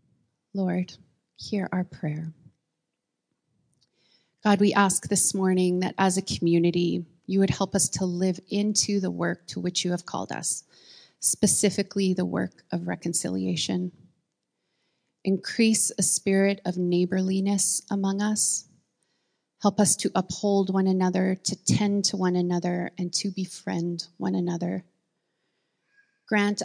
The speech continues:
us enduring hearts that we may stand beside our Indigenous neighbors as they grieve.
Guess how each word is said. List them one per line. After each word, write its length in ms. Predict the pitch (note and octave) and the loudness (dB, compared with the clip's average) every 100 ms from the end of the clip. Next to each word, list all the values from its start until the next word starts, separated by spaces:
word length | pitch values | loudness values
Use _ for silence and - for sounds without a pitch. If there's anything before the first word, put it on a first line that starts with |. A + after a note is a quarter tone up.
| - | -2
us 360 | G3+ F#3+ - - | 0 0 -2 0
enduring 680 | F#3+ F#3 F#3 G3 G3+ G#3 | 0 0 0 0 0 0
hearts 680 | F#3+ - - - - - - _ _ | -4 -6 -8 -4 -4 -4 -6 _ _
that 140 | G3 | -4
we 140 | F#3+ F#3+ | 0 2
may 160 | F#3+ | 2
stand 640 | F3 - - G3 G3+ G3+ G3 | 2 0 0 0 0 0 0
beside 500 | F#3+ F#3+ F3+ F3 F3+ | -2 0 0 -2 -2
our 100 | F#3 | -2
Indigenous 720 | F3+ E3+ F3 F3+ F#3 F3+ - | -2 -2 -2 -2 0 0 0
neighbors 560 | F#3+ E3+ F3+ F3 E3+ - - - _ _ - | -2 -2 -2 -2 -2 -6 -12 -20 _ _ -2
as 240 | F3+ E3 | 0 0
they 180 | F#3 F3+ | -4 -6
grieve. 440 | - E3+ F3+ F#3+ | -6 -8 -6 -10